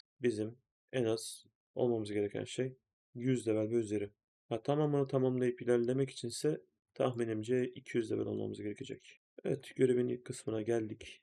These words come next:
Daha doğrusu haritaya geldik. Birazdan görevlere gidip yapmaya başlayacağız. Evet, Sirius'cum, hadi başlayalım görevlere. Konuşma görevimiz var.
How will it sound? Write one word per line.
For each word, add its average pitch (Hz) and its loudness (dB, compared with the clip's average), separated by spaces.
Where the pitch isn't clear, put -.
Daha 110 0
doğrusu 107 -2
haritaya 110 0
geldik. 110 -4
Birazdan 110 2
görevlere 104 0
gidip - -10
yapmaya 107 -2
başlayacağız. - -10
Evet, 170 0
Sirius'cum, 120 -2
hadi 113 -2
başlayalım 107 -4
görevlere. - -6
Konuşma 143 -2
görevimiz 110 0
var. - -6